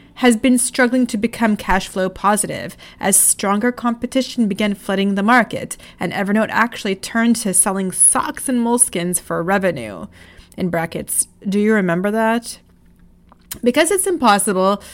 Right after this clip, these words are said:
to get the data out of Evernote, Cloud H Q created a way for you to get around it with a simple backup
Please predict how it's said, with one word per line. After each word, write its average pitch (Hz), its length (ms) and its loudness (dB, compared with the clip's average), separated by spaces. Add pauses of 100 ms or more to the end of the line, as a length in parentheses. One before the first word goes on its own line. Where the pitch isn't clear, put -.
(260)
to 233 360 4
get 214 180 4
the 226 80 4
data 214 220 4
out 208 200 2
of 196 120 0
Evernote, 208 460 0
Cloud 262 180 0
H 330 180 -2
Q 226 220 -2
created 208 340 -2
a 277 80 4
way 190 220 4
for 202 160 -6
you 208 60 0
to 202 160 2
get 196 220 0
around 214 380 2
it 185 240 0
with 208 180 -2
a 233 80 4
simple 285 720 0 (160)
backup - 560 0